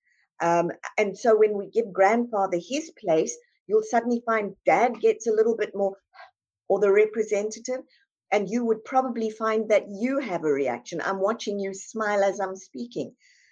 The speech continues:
Now, now the men are, are back where they, they need to be. And you, you, the one who, who I would say, say to your grandfather,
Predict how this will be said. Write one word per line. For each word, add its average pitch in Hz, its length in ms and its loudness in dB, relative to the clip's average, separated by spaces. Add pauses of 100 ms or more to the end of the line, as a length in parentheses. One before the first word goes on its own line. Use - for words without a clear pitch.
(160)
Now, 240 340 2
now 220 420 0
the 240 160 0
men 208 240 0
are, 233 280 -2
are 180 120 -6
back 208 400 -6
where 214 140 2
they, 202 400 -2
they 185 140 0
need 208 420 -2
to 185 100 -10
be. 220 440 -8 (340)
And 202 180 -2
you, 240 240 -6
you, 226 240 -2
the 202 140 0
one 214 220 0
who, 196 260 -4 (180)
who 175 160 -2
I 196 120 0
would 202 200 0
say, 208 280 -2
say 202 300 -2
to 214 140 -8
your 190 200 0
grandfather, 185 800 -2